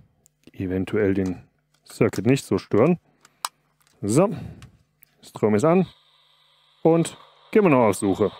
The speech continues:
Es ist im Übrigen, ähm, es ist im Übrigen so, dass w-, hier das Ding wirklich eine extrem hakelige Einstellung hat. Also ihr seht ja allein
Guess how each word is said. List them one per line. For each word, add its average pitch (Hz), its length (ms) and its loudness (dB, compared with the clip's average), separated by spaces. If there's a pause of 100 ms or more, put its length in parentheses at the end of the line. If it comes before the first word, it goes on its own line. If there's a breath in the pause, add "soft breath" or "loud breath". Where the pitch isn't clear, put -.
(640 loud breath)
Es - 100 -4
ist 175 140 4
im 196 100 4
Übrigen, 175 640 4
ähm, 147 600 4 (220)
es - 120 -14
ist 147 140 2
im 143 100 4
Übrigen 131 320 2
so, 123 200 2
dass 120 380 0
w-, 131 240 -4
hier - 180 0
das 117 200 2
Ding 113 240 2
wirklich 107 320 0
eine 113 80 -2
extrem 117 480 0
hakelige 107 400 0
Einstellung 101 440 -2
hat. 104 140 -2
Also 113 200 2 (420 loud breath)
ihr 127 100 4
seht 135 240 2
ja 135 120 4
allein 131 480 4